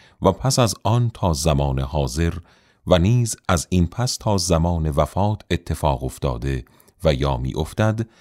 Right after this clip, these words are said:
همه و همه را مو به مو در مکاشفه مشاهده نمودند و مشاهده کردند که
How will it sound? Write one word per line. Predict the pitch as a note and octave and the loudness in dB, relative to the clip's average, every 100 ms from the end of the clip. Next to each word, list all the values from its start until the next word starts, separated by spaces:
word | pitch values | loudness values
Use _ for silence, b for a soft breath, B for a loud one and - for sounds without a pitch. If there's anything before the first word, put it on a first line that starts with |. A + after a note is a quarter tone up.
| b b b - | b b b -4
همه | G#2 G2+ C3+ B2+ | 0 4 4 4
و | A2+ F#2 | 2 2
همه | F#2+ G2 F#2+ | 2 4 4
را | F2+ F2+ | 2 2
مو | E2+ F2+ B2 | 2 2 2
به | G2+ F#2+ | 2 2
مو | F2 F2+ | 2 0
در | D#2+ D2 | 2 0
مکاشفه | C2 C#2+ - C#2 - C#2 - D2 C2 - b b b - | 0 -2 -2 -4 -4 -6 -2 -2 -4 -10 b b b 0
مشاهده | D#2 D2+ D2+ C2+ C#2+ C#2+ A2 | 0 2 0 -2 -2 0 0
نمودند | A2 F#2+ F2+ F#2 G2 G2 - B B B B | 2 0 2 2 2 0 -4 B B B B
و | D2+ C2+ | -2 0
مشاهده | B1+ C#2 D#2+ C#2 D2 E2 | 0 0 0 0 -2 -2
کردند | - D2+ C#2 D2 C#2 | -2 -2 0 0 -2
که | - D2 B1+ | -2 -4 -4